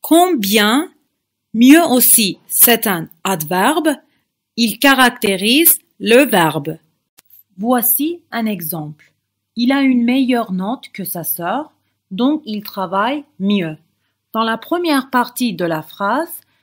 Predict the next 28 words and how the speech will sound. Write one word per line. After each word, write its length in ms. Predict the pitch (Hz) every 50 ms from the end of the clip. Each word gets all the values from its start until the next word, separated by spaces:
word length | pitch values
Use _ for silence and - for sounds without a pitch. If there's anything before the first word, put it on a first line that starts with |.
| _ _ _ _ -
nous 380 | 208 214 220 240 254 247 202
avons 340 | 247 240 233 240 277 269 247
comparé 760 | 254 - 240 240 226 202 - 208 190 175 156 175 160 143 - - _ _ _ _ _ _
il 320 | 247 247 269 311 330 359 359 - _ _ _ _ _
avec 280 | - 202 190 214 233 233
sa 160 | - - 190 -
sœur, 460 | - - 160 151 147 - - _ _ _ _ _ _ _
mais 120 | 202 202
nous 120 | 202 214 208
comparons 840 | 208 - 269 302 320 302 311 269 240 220 208 226 254 285 320 320 -
les 200 | 208 202 202 202
notes, 400 | 196 185 160 147 - - - - _ _ _ _
c'est-à-dire 600 | - 202 180 180 180 175 180 196 220 254 294 294 - _ _ _ _ -
il 140 | 185 180
y 80 | 180 185
a 60 | 185
un 140 | 180 180 180
nom. 300 | 190 208 233 202 147 143 - _ _ _ _ _ _ -
Donc 240 | 233 254 269 262
nous 200 | - 226 208 196
avons 300 | 208 180 160 160 156 - _ -
utilisé 680 | 254 254 - 247 214 202 185 170 - 208 220 247 294 294 - _ -
l'adjectif 680 | 202 214 220 202 - 185 180 180 _ 220 247 294 - - _ _ _
meilleur. 600 | 196 196 190 185 165 156 143 135 139 - _ _ _ _ _ _ _ _
Comme 380 | - - 349 370 381 339 269 247
note 300 | 254 277 269 254 254 -
c'est 240 | - - 208 180
féminin, 680 | - - 196 185 180 175 170 165 170 190 226 285 349